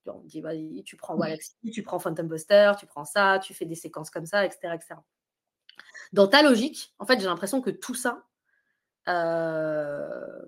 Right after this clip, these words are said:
Speaker 1: ben, c'est à déconstruire pour reconstruire, en fait, un truc où on est, euh, alors évidemment, quand on est sur des, des paniers assez hauts, mais bon, la
Speaker 2: Ouais.
Speaker 1: plupart, la plupart, euh,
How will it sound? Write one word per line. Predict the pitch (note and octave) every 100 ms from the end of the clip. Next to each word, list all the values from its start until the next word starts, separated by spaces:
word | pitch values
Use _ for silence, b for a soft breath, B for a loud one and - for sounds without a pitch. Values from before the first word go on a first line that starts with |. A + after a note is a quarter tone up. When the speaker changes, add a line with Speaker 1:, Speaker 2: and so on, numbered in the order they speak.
| D3+
Speaker 1:
ben, | D3 C#3 C3+ C#3 - - -
c'est | - - - -
à | F3+
déconstruire | G3 F3+ - A3 C4 - b b b _
pour | G3+ F#3
reconstruire, | B3 A#3+ G#3+ B3 A3+
en | F#3
fait, | A#3 G3
un |
truc | E3 A#3 B3 G3+
où |
on | F3+ F3
est, | G3+ A3
euh, | D#3+
alors | D#3+ D#3
évidemment, | E3 G3+ A#3
quand | F3+ E3+
on |
est | E3
sur | E3
des, | D#3 D#3
des | D#3
paniers | D#3 E3+ F3+ F#3+
assez | D#3 D3+ F3+ -
hauts, | A3 G3
mais | D#3 C#3+ -
bon, | D3
la | -
Speaker 2:
Ouais. | A#2
Speaker 1:
plupart, | G2+ - _ _ B B B -
la | D#3
plupart, | - F3+ F#3+
euh, | E3+